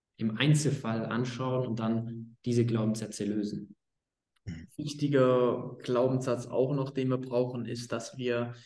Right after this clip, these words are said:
Speaker 3: ähm, dass, dass wir von den Niederlagen oder Rückschlägen, ich mache jetzt mal in Anführungszeichen, natürlich lernen.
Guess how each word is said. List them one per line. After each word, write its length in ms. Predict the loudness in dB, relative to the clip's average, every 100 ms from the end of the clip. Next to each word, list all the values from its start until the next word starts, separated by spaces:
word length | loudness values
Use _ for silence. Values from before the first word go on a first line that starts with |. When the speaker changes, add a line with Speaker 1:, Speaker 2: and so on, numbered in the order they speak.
| -20 -20 _ _ -10
Speaker 3:
ähm, 440 | -6 -4 -4 -4
dass, 420 | -2 -2 -2 -10 -6
dass 200 | -6 -4
wir 60 |
von 180 | 0 4
den 140 | 6 6
Niederlagen 560 | 6 6 4 2 0
oder 260 | 0 -2 -4 -8 -2
Rückschlägen, 540 | 4 4 4 2 2 0
ich 140 | -4
mache 160 | -4 -4
jetzt 140 | -6
mal 140 | -2 -2
in 80 | 0
Anführungszeichen, 920 | 0 0 0 2 0 -2 -4 -4 -14 -20 -8
natürlich 440 | -6 0 0 0 0
lernen. 560 | 2 4 2 0 -4